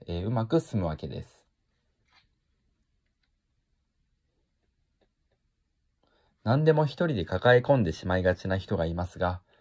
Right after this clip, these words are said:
会社にとってプラスにならないばかりか、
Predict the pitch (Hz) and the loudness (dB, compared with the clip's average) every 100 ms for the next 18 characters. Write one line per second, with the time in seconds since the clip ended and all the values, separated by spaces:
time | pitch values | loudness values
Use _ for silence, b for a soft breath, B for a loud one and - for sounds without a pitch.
0 | _ _ 113 117 135 131 127 139 - - | _ _ -2 -2 0 -4 -4 -6 -6 -8
1 | - - 98 - 110 98 90 127 143 90 | -8 -2 0 0 -2 -2 0 0 0 -2
2 | 82 82 80 - - | -4 -6 -10 -10 -14